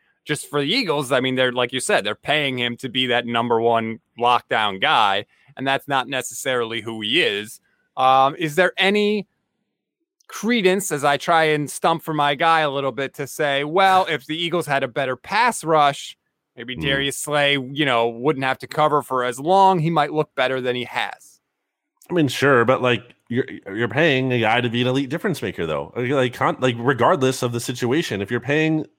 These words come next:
Speaker 2: a guy literally co-, C B one money at the time of the signing, like, and also giving up draft picks for him, and it was only, you can say it's only a third and a fifth,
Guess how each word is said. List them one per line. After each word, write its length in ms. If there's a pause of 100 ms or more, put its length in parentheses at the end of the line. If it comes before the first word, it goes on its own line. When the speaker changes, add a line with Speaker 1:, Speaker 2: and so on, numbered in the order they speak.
Speaker 2:
a 100
guy 600
literally 560
co-, 240
C 240
B 160
one 200
money 460
at 80
the 80
time 220
of 40
the 60
signing, 480 (400)
like, 300
and 160
also 340
giving 260
up 120
draft 280
picks 200
for 120
him, 180
and 100
it 20
was 240
only, 300
you 100
can 100
say 140
it's 160
only 300
a 40
third 280
and 100
a 60
fifth, 320